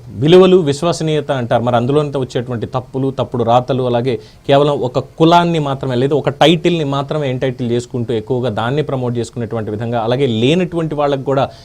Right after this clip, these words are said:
ఆ, మిగతా పేర్లు మెన్షన్ చేసి యాడ్ చేయడం, ఇలాంటివి చేయడం, ఇలాంటి వాటిలో ఎక్కువ వినిపించింది. But లిక్కర్ స్కామ్‌లో ఆవిడ పేరు వస్తుందని ఎవరు ఎక్స్‌పెక్ట్ చేయలేదు. But, ఆ, అది కూడా నాకు తెలిసి అయితే నేను అనుకోవడం, లిక్కర్ స్కామ్‌లో ఆవిడ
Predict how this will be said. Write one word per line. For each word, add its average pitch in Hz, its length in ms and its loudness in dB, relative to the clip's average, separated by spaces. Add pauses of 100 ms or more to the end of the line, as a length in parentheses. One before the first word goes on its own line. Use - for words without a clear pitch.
(200)
ఆ, 110 160 -2
మిగతా 147 280 0
పేర్లు 151 500 4 (180)
మెన్షన్ 135 360 -2
చేసి 135 220 0
యాడ్ 120 280 0
చేయడం, 123 180 -2
ఇలాంటివి 117 280 -4
చేయడం, 117 280 -2 (160)
ఇలాంటి 147 280 0
వాటిలో 131 280 0
ఎక్కువ 120 180 -6
వినిపించింది. 101 420 -8 (280)
But 113 160 0
లిక్కర్ 107 300 2
స్కామ్‌లో 196 360 -2
ఆవిడ 160 200 0
పేరు 151 260 0
వస్తుందని 143 440 -4
ఎవరు 127 160 -2
ఎక్స్‌పెక్ట్ 135 380 -6
చేయలేదు. 127 280 -4
But, 131 160 -4 (100)
ఆ, 107 1040 -6
అది 131 140 -2
కూడా 156 180 0
నాకు 143 220 -2
తెలిసి 160 320 -4
అయితే 165 280 -4 (140)
నేను 131 240 -2
అనుకోవడం, 135 380 0 (500)
లిక్కర్ 151 200 -2
స్కామ్‌లో 160 320 0
ఆవిడ 139 120 2